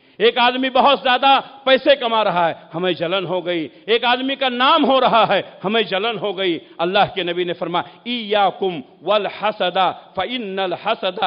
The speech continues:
یأکل الحسنات کما تأکل النار الحطب۔" لوگو، اپنے آپ کو حسد سے بچاؤ، اس لیے کہ حسد نیکیوں کو ایسے کھا جاتا ہے جیسے آگ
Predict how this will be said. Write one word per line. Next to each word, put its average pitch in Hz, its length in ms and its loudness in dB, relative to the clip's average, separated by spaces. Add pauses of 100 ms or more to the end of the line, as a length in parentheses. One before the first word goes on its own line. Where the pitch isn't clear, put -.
(240)
یأکل 190 600 -2
الحسنات 190 960 -2
کما 196 300 -2
تأکل 180 540 -2
النار 175 400 -2
الحطب۔" 196 580 0 (240)
لوگو، 214 580 4 (160)
اپنے 196 320 -2
آپ 190 320 0
کو 190 100 -2
حسد 220 440 -4
سے 196 100 0
بچاؤ، 202 480 4 (200)
اس 233 180 -2
لیے 285 380 0
کہ 254 180 0
حسد 214 540 0
نیکیوں 294 540 0
کو 240 160 -2
ایسے 320 300 2 (120)
کھا 220 180 0
جاتا 202 420 0
ہے 196 140 4 (320)
جیسے 208 500 0 (220)
آگ 175 220 0